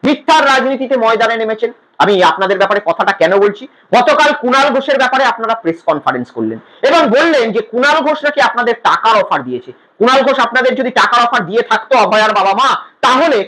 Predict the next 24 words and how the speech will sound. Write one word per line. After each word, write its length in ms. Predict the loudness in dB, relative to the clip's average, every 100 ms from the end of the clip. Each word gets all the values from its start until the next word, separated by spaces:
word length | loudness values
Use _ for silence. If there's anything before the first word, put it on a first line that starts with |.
| -4
কেন 180 | -2 2
আপনারা 340 | 0 0 -2 -4 -4
সিবিআই 340 | -6 0 0 0
কে 100 | -2
সেই 160 | -4 -2
প্রমাণ 280 | 2 2 2
দেননি? 300 | 0 -2 -6 -12 _ _ _
কেন 160 | 0 2
আপনারা 420 | 2 0 0 0 0 0
হাইকোর্টে 480 | 0 -2 -2 -2 -2
সেই 160 | -2 -2
প্রমাণ 280 | 0 2 2
নিয়ে 180 | 0
যাননি? 320 | 0 0 -2 -6 _ _
কেন 180 | -2 2
আপনারা 440 | 2 0 0 2 2 -2
সুপ্রিম 320 | -6 -2 -2
কোর্টের 260 | 0 0 0 0
তত্ত্বাবধানে 560 | 0 0 0 2 2
যখন 220 | 0 0
আপনার 300 | 0 0 -2 -2
মেয়ের 240 | -2 -2 -2
কেস 140 | -4 -2
চলছিল 320 | -6 -6 0